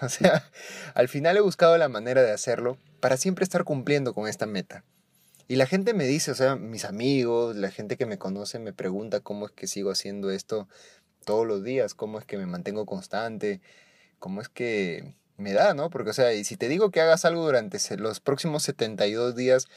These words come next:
y que no faltes ni un solo día a hacerlo, no suena tan fácil para una persona que nunca ha realizado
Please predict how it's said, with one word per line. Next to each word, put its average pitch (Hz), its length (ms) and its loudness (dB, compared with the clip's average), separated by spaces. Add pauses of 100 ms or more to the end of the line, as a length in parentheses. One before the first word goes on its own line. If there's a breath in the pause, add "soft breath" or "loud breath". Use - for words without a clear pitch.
(400 loud breath)
y - 140 -10
que 95 460 -2
no 123 240 0
faltes 165 460 0
ni 131 160 -2
un 214 160 0
solo 156 320 -2
día 127 260 0
a 95 60 -2
hacerlo, 120 480 -4 (920)
no 127 220 0
suena 208 260 2
tan 131 240 2
fácil 208 580 4 (340 loud breath)
para 104 220 4
una 143 140 -2
persona 151 440 -2
que 135 120 -2
nunca 151 540 4 (460 soft breath)
ha 120 100 6
realizado 131 760 6